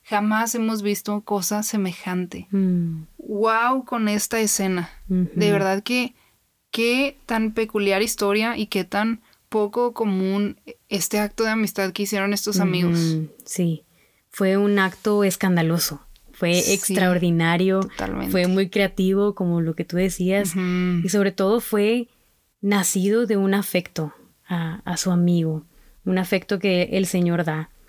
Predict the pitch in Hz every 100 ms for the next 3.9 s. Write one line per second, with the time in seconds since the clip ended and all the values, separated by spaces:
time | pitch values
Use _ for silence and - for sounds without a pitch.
0 | - - - _ _ _ - 233 233 226
1 | 226 226 269 320 330 339 294 285 294 302
2 | 277 226 196 190 226 240 254 - 196 233
3 | 233 220 - 180 190 185 170 160 180